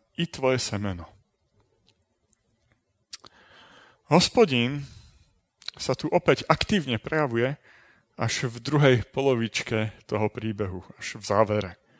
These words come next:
Doteraz, ako by len sledoval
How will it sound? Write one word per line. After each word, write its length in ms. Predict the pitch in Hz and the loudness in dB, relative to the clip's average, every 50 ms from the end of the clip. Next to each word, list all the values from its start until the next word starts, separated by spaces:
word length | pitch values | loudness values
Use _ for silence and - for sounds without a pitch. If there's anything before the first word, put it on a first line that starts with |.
| _ _ _ _ _ _ _ _ _ _ _ _ - - - - - _ | _ _ _ _ _ _ _ _ _ _ _ _ -20 -18 -18 -18 -16 _
Doteraz, 680 | - 139 160 202 - 294 180 135 123 131 147 - - - | 0 4 4 6 6 8 8 10 10 10 8 4 -2 -2
ako 160 | - 139 - - | -2 0 2 2
by 80 | 156 190 190 175 | 4 4 6 6
len 60 | 160 156 | 6 4
sledoval 720 | - - 180 208 220 196 165 113 104 107 113 123 143 - | 4 6 6 8 8 8 8 8 8 6 4 4 2 0